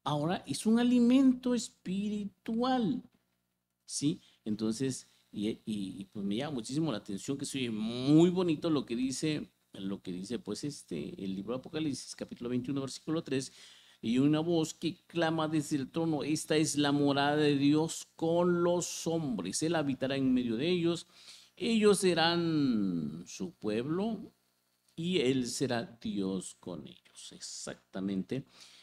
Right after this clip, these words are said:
es lo que dice la palabra de Dios. Entonces nosotros no, estamos en este desierto de nuestra vida alimentándonos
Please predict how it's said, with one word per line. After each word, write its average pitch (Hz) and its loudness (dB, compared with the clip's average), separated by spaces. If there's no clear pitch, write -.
es 107 -6
lo 101 -4
que 101 -8
dice 98 -4
la 120 -4
palabra 98 -4
de 95 -2
Dios. 92 -6
Entonces 104 -4
nosotros 151 -4
no, 113 -2
estamos 170 -4
en 104 -6
este 151 -2
desierto 160 0
de 104 0
nuestra 139 -2
vida 139 -2
alimentándonos 147 0